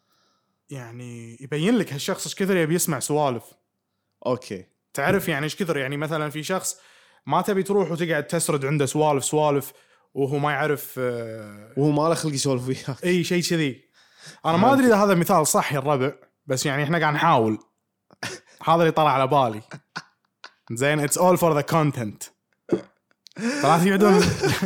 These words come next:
Speaker 1: <laughs> لا تقعدون تسوي لي سوالف. زين. عطنا، عطنا الأمثلة مالتك بزيز.
Speaker 2: يا أخي، لازم تحط لك شخصية، إيه، شخصية، سوري، سوري. أنا شوي بدلياتي زايدة.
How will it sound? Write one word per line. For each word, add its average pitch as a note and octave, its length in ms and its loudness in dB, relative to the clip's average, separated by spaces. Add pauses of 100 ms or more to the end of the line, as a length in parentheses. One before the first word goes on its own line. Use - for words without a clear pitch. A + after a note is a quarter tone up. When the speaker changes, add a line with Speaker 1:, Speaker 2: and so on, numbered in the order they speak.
Speaker 1:
<laughs> - 520 -14
لا C#3+ 120 0
تقعدون G3+ 160 4
تسوي G3 260 6
لي F#3+ 60 4
سوالف. E3 540 4 (460)
زين. C#3 300 -2 (600)
عطنا، F#3+ 300 2
عطنا F3+ 200 0
الأمثلة E3 320 0
مالتك C#3 360 -4
بزيز. B2 440 -12 (1400)
Speaker 2:
يا C3+ 140 0
أخي، C#3 720 0
لازم G3 440 2
تحط F#3+ 300 -6
لك E3 120 -4
شخصية، D3+ 640 -2 (140)
إيه، A#2 160 -6
شخصية، - 380 -16 (460)
سوري، G#2 300 -12
سوري. F#2 280 -16 (640)
أنا G#2 140 -14
شوي G#2 400 -12
بدلياتي A#2 580 -10
زايدة. A2 420 -8